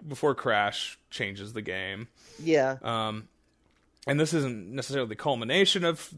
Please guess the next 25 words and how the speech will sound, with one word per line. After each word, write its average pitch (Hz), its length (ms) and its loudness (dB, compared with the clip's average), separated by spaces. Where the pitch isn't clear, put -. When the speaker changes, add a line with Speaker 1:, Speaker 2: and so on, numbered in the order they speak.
Speaker 1:
of 151 240 -2
the 156 260 4
twenty-four 156 800 2
seven 151 600 0
era, 147 320 2
which 131 220 -4
continues 139 760 -4
off 127 280 2
and 113 100 -4
on 117 220 -4
over 113 100 -4
the 117 80 -4
next 113 160 -10
couple 120 160 -6
of 113 60 0
years 110 300 2
and 107 160 -4
really 123 420 2
goes 131 680 8
Looney 147 400 4
Tunes, 135 720 0
fucking, 127 420 2
you 131 80 2
know, 120 160 0
Warner, 123 340 0